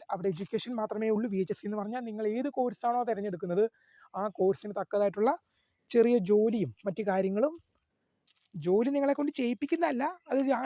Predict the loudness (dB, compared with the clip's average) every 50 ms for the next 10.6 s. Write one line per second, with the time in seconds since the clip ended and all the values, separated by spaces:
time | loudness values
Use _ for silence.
0 | -2 0 0 0 0 2 2 2 2 2 2 2 2 0 0 -2 -2 -2 -2 -2
1 | -2 -2 -2 -2 0 0 -2 0 2 4 4 4 4 2 0 -2 -4 -6 -6 -8
2 | -8 -6 -6 -6 -6 -6 -6 -6 -6 -4 -4 -2 -2 0 -2 -2 0 -2 -2 -2
3 | -4 -8 -10 -6 -4 -4 -2 -2 0 0 -2 -2 -4 _ _ _ _ _ _ _
4 | _ -8 -4 -2 -2 0 -2 -4 -2 -2 -2 0 2 2 0 0 -2 -6 _ _
5 | _ _ _ _ _ _ -6 -4 -2 -2 0 0 2 0 0 0 -2 -4 -4 -2
6 | -2 -2 -2 -4 -4 -2 -4 -2 -2 -2 -2 0 0 0 -2 -2 -2 -4 -4 -6
7 | -8 _ -8 -8 -8 -8 -10 -14 -8 -4 -4 -2 -2 -4 -6 _ _ _ _ _
8 | _ _ _ _ _ -4 -2 -2 0 0 -2 -4 -6 _ _ _ _ -8 -4 -2
9 | -2 0 0 0 0 2 2 2 2 2 2 2 0 0 0 0 -2 -2 -2 -4
10 | -4 -4 -4 -4 -2 -2 -2 -2 0 0 0 0